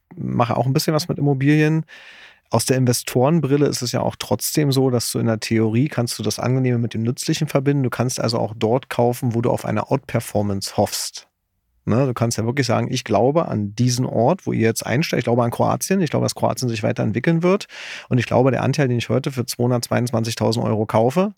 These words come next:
dass der in zehn Jahren dreihunderttausend Euro wert ist. Und der ist ja handelbar. Also ihr löst,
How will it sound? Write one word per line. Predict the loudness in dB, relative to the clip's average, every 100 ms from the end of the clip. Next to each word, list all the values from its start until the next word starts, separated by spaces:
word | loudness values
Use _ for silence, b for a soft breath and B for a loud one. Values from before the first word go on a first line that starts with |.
| B B -4
dass | -2 0
der | 0
in | 0
zehn | 0 0 2
Jahren | 0
dreihunderttausend | 2 2 2 -2 -4 -2 0
Euro | 0 0
wert | 0
ist. | -2
Und | 0 0
der | 2
ist | 0
ja | 0
handelbar. | 2 4 2 0 -6 -4
Also | 0 2
ihr | 2
löst, | 2 0